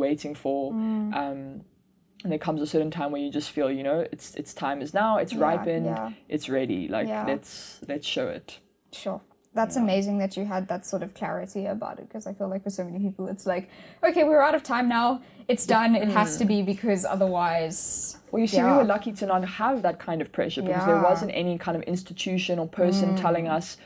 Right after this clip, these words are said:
Speaker 1: you know, "We want this thing now."
Speaker 2: Yeah.
Speaker 1: So
Speaker 2: Yeah.
Speaker 1: it kind of became up to our own feeling.
Speaker 2: Mm.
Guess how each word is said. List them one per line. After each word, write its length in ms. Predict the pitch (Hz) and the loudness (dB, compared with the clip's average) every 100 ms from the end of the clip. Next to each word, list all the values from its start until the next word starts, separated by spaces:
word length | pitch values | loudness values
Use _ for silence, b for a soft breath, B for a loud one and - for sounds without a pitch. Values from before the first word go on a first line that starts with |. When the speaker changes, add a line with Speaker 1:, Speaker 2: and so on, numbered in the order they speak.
| B - | B -2
Speaker 1:
you 80 | |
know, 160 | 170 160 | 2 4
"We 100 | 160 | 4
want 220 | 160 165 | 2 0
this 180 | 170 - | -4 -6
thing 220 | 220 214 | -2 0
now." 320 | 165 76 58 196 | 0 -2 -4 -6
Speaker 2:
Yeah. 240 | 175 170 - _ _ | -6 -10 -14 _ _
Speaker 1:
So 500 | - 165 160 151 151 - _ _ _ _ _ - | -6 -2 0 0 -4 -12 _ _ _ _ _ -10
Speaker 2:
Yeah. 200 | 208 196 208 - | -8 -8 -10 -14
Speaker 1:
it 80 | 175 - | -14 -10
kind 180 | 170 | -8
of 100 | 165 | -6
became 320 | 156 - 196 - | -6 -6 -6 -6
up 140 | - | -8
to 100 | - - | -6 -2
our 260 | 151 147 | 2 2
own 220 | 151 151 | 0 -4
feeling. 540 | 151 160 151 135 139 160 | -6 -4 -2 -2 -6 -6
Speaker 2:
Mm. 480 | 226 220 214 202 | -2 -2 0 -2